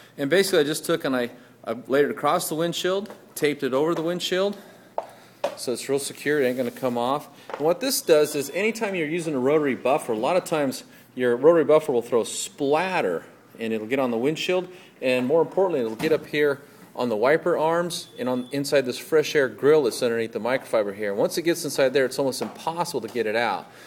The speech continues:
A lot of times when I see someone that's buffed out a car, one of the first things I'll do, especially if it's a classic, is I'll look at the fresh air grill intake to see if the guy threw splatter everywhere, 'cause it just makes the whole thing look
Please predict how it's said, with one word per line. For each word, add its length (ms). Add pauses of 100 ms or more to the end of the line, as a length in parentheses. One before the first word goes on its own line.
(140)
A 60
lot 60
of 80
times 220
when 80
I 80
see 180
someone 300
that's 160
buffed 260
out 80
a 60
car, 360
one 140
of 60
the 80
first 260
things 220
I'll 100
do, 160
especially 320
if 60
it's 100
a 60
classic, 560
is 80
I'll 140
look 180
at 160
the 180 (380)
fresh 420
air 220
grill 380
intake 680
to 100
see 200
if 160
the 80
guy 260
threw 260
splatter 540
everywhere, 400
'cause 360 (440)
it 160
just 180
makes 220
the 80
whole 140
thing 200
look 220